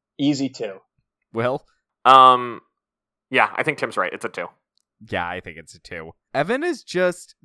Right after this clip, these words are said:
Speaker 2: there's no redeemable quality to him.
Speaker 3: He's also just so unsettling.
Speaker 2: He's so unsettling.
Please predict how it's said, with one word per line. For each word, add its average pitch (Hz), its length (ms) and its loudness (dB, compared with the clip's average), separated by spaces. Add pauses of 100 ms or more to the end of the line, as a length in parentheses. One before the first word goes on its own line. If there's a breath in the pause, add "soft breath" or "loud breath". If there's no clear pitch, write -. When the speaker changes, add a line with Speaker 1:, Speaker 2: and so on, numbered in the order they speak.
(120)
Speaker 2:
there's 170 320 -4
no 160 640 0
redeemable 160 720 -8
quality 98 600 -4
to 90 220 -14
him. - 100 -8
Speaker 3:
He's 247 140 -2
also 262 240 -2
just 269 200 -4
so 190 500 4
unsettling. 113 760 -2 (280)
Speaker 2:
He's - 260 -18
so 147 520 -4
unsettling. 101 760 -10